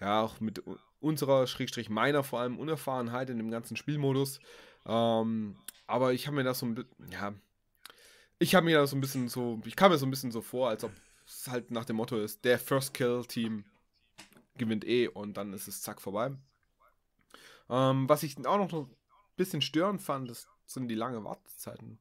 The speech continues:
ganz ehrlich. Also, wir haben relativ lange warten müssen, immer wieder, bis wir ein gegnerisches Team hatten. Und das halt bei so drei Minuten Fight und dann ist es vorbei und dann musst du wieder warten, bis die nächsten Gegner kommen. Das ist ein, ja. Weiß nicht, ob's an der,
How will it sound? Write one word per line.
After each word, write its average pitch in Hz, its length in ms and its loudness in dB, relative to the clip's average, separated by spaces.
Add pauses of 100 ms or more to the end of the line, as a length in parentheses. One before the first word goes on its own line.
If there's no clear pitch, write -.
(100)
ganz 123 220 -14
ehrlich. 135 420 -10
Also, 110 320 -6 (600)
wir 127 80 6
haben 139 100 6
relativ 160 460 4
lange 151 260 0
warten 151 320 -2
müssen, 120 180 -8
immer 120 220 -4
wieder, 117 140 -2
bis 113 180 -10
wir 113 80 -4
ein 107 60 -4
gegnerisches 123 560 -6
Team 165 260 -4
hatten. 170 400 -6 (240)
Und 135 140 0
das 127 80 2
halt 139 160 4
bei 139 80 6
so 131 120 -2
drei 127 240 -2
Minuten 135 360 -6
Fight 156 340 -4
und 139 80 -8
dann 123 140 -6
ist 131 60 -8
es - 80 -10
vorbei 127 260 2
und 156 80 -2
dann 135 80 -2
musst 123 160 -8
du 127 60 -6
wieder 151 180 -2
warten, 139 480 -2
bis 127 140 -8
die 131 60 -6
nächsten 131 300 -4
Gegner 127 220 0
kommen. 123 260 -2 (500)
Das - 100 -20
ist - 60 -8
ein, 113 440 -4
ja. 87 260 -10 (920)
Weiß 190 200 2
nicht, 175 140 0
ob's - 160 -2
an 123 80 -2
der, 113 180 0